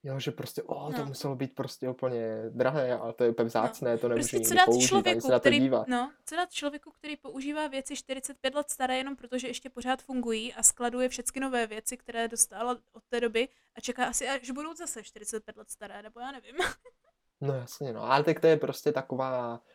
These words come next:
Speaker 1: eh, je-, jako, taky, taky jsem to občas tak měl, jako, ne vždycky, ale jako taky to se ve mně probudí tady
Speaker 2: Jo,
Speaker 1: ten
Speaker 2: tak.
Speaker 1: duch.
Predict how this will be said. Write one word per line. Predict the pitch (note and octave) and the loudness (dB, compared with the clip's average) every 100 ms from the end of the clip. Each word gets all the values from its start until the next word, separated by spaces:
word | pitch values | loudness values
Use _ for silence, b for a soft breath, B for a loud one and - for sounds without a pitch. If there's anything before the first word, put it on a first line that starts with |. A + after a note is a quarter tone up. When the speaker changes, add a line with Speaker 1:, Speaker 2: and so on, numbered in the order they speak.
| b b - | b b -6
Speaker 1:
eh, | A2+ A2+ A2+ - - _ _ _ _ _ | -4 -4 -6 -8 -12 _ _ _ _ _
je-, | B2 A#2 - | -12 -12 -10
jako, | A#2+ A#2 D3+ B2+ A2 A2+ | -12 6 6 8 2 0
taky, | B2+ - G3+ | -2 0 2
taky | - - | 4 4
jsem | - A2+ | 2 2
to | A#2 | 0
občas | - A#2 - | 0 -4 -2
tak | - - | -8 -8
měl, | G#2 G#2 | -8 -10
jako, | F#2 - - _ - | -10 -12 -16 _ 2
ne | C3 | 2
vždycky, | C3 B2+ - - D#3+ | 2 -2 -2 -2 0
ale | E3+ C#3 | 0 -2
jako | C#3 - | -2 -4
taky | E3 - | -2 0
to | E3 B2 | 0 4
se | B2 | 8
ve | C3 | 10
mně | C#3+ D3 | 10 8
probudí | - - B2+ C#3 B2+ A#2 A2+ B B | 8 4 6 4 6 4 4 B B
tady | B2 B2+ | 8 8
Speaker 2:
Jo, | A#2+ | 8
Speaker 1:
ten | A#2+ | 6
Speaker 2:
tak. | A#2+ | 8
Speaker 1:
duch. | C#3 - - | 4 4 -2